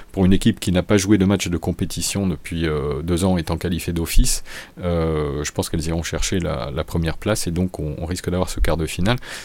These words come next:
Et si, euh, les États-Unis n'étaient pas premières de leur groupe, euh, l'autre, euh,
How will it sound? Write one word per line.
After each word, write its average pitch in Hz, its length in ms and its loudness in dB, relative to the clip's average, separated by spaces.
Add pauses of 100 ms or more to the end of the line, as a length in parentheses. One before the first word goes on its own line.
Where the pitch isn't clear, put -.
(100)
Et 92 80 -4
si, 113 340 2
euh, 95 140 6
les 90 180 2
États-Unis 90 420 0
n'étaient 80 180 -8
pas 82 120 -2
premières 85 300 0
de 85 100 -2
leur 80 200 0
groupe, 113 340 0
euh, 80 880 2
l'autre, 95 440 0
euh, 78 420 4